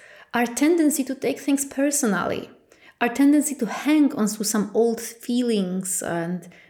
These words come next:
resentment and bitterness from the past and not let go. Because ultimately that's what Ashlesha Nakshatra represents.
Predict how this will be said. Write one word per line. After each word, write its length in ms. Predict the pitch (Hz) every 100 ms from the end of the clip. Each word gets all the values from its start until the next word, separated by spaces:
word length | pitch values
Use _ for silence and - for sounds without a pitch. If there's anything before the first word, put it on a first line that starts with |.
| -
resentment 800 | 208 196 220 254 247 190 185 -
and 200 | 190 185
bitterness 500 | 254 240 196 170 -
from 200 | 175 175
the 80 |
past 540 | 175 - 180 160 165 -
and 180 | 196 202
not 200 | 220 220
let 180 | 202 202
go. 460 | 233 277 - 185 - _ _ _ _ _ _ _ _ _ _ _ _ _
Because 260 | 240 247 247
ultimately 520 | 233 254 269 254 262 247
that's 220 | 214 -
what 160 | 247
Ashlesha 420 | 240 - 226 247 247
Nakshatra 520 | 233 - 240 240 233
represents. 880 | 294 330 208 165 139 131 131 -